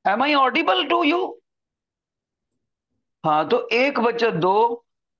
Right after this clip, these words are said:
तो शाबाश, दस बारह बच्चे हो गए। तो पांच sections में से बारह बच्चे ये बता रहे हैं कि assertion is correct,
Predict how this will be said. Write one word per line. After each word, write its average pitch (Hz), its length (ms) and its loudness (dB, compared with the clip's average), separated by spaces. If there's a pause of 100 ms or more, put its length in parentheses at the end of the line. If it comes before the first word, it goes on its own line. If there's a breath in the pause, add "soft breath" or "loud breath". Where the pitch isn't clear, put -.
(380)
तो 185 80 -2 (1120)
शाबाश, 180 600 0
दस 151 340 -2 (100)
बारह 170 260 0
बच्चे 196 260 -2
हो 190 140 2
गए। 196 120 0 (840)
तो 190 80 0
पांच 220 540 -2
sections 220 480 0
में 214 160 0
से 220 140 2
बारह 180 340 2
बच्चे 208 300 -2
ये 202 200 2
बता 175 280 0
रहे 170 160 0
हैं 247 120 -2 (480)
कि 202 320 0
assertion 196 540 0 (280)
is 196 180 0 (100)
correct, - 340 -6